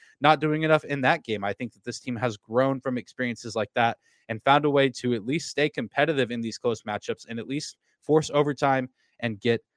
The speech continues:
a point, which at the end of the day, like I said, is massive. Jake Oettinger, like I said, has gone toe-to-toe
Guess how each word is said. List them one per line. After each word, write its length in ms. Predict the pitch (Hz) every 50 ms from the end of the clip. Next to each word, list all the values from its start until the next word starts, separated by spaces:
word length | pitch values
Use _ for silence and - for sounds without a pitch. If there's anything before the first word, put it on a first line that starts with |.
| _ _ -
a 60 | - 104
point, 360 | _ - 123 117 104 95 -
which 320 | 107 107 - - - - _ _ -
at 120 | 120 -
the 60 | - 131
end 100 | 123 127
of 40 |
the 60 | 135 135
day, 220 | 131 127 110 - _ _ -
like 140 | 120 123 123
I 80 | 147 139
said, 280 | - - 117 98 - - -
is 200 | 117 107 104 - - _ -
massive. 520 | 101 107 113 117 113 - - 107 92 92 _ _ _ _ _ _ _ _ _ _ _ _ _ _ _ - _ _ -
Jake 240 | - 151 151 147 -
Oettinger, 460 | 156 160 147 156 143 117 151 143 139
like 180 | 139 143 -
I 80 | 151 131
said, 220 | - - 156 127
has 120 | 120 117 -
gone 220 | - 135 135 131
toe-to-toe 680 | 123 - 147 143 143 135 120 - - 135 135 123 107 -